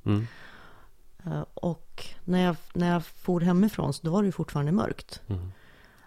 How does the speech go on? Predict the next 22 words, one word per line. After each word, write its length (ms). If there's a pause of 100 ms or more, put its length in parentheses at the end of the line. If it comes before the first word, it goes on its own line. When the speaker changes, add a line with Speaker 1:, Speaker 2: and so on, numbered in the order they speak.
(400)
Speaker 2:
Och, 460 (360)
eh, 220
den 260
synen 540
sen, 340
alltså 260
soluppgången 1400
och 400 (320)
den 100
här 100
låga 600
solen, 640 (340)
eh, 200 (500)
he-, 300 (100)
på 120
väg 180
hit, 460 (880)
det 100
skapar 500
liksom 260
ett 140
ljus 720